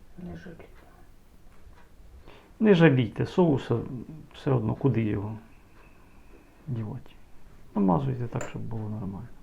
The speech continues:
Speaker 2: О, і кладемо його. Так, і всі кусочки наші. Тут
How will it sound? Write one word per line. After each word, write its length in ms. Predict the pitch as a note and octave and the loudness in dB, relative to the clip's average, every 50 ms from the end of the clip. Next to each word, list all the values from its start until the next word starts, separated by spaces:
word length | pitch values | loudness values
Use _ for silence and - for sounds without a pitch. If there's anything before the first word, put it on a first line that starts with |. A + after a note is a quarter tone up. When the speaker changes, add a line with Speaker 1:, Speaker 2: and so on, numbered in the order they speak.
| - - - - - - - - - - - - - - - - - - - - - - - - - | -20 -20 -20 -18 -18 -18 -18 -20 -20 -20 -20 -20 -20 -20 -20 -18 -18 -18 -18 -18 -20 -18 -14 -6 -4
Speaker 2:
О, 160 | B2 A2+ A2+ | -2 -2 -2
і 80 | C3 | -2
кладемо 460 | C3 - - D3+ D3 C3+ D3+ C#3+ C#3 C3+ | -2 0 0 2 4 4 4 4 6 6
його. 260 | C3 A#2+ B2 B2 A#2 - - - - - - - - - - - - - - - - - - - - - - - - - - - - - - - - - - A#3+ B3 B3+ B3 - - - - - - - - - - - - - - - - - - - - - - - - - - - - - - - - - | 6 6 4 2 0 -2 -6 -10 -12 -12 -14 -14 -16 -16 -18 -18 -18 -20 -20 -20 -20 -20 -20 -20 -20 -20 -20 -20 -20 -20 -20 -20 -20 -20 -18 -20 -20 -18 -18 -18 -18 -18 -18 -20 -20 -20 -20 -18 -18 -18 -16 -16 -16 -16 -16 -16 -18 -18 -16 -18 -18 -16 -18 -20 -20 -20 -20 -20 -20 -20 -20 -20 -20 -18 -16 -10
Так, 200 | - A2 G2+ G#2 - - - | -10 -8 -8 -10 -8 -2 2
і 160 | B3+ B3+ A3+ | 4 4 4
всі 280 | - - - - E3 - | 2 -2 -2 -2 -2 -2
кусочки 560 | - - B2+ - - E3 C#3 - - - A2 | 0 -2 -2 2 2 2 2 2 -2 -2 0
наші. 320 | A#2+ A#2+ - - - G#2 - - - - - - - - - - - - | 0 0 0 -2 -4 -6 -6 -6 -12 -12 -14 -14 -12 -12 -12 -12 -8 -4
Тут 160 | - D#3+ | -4 -4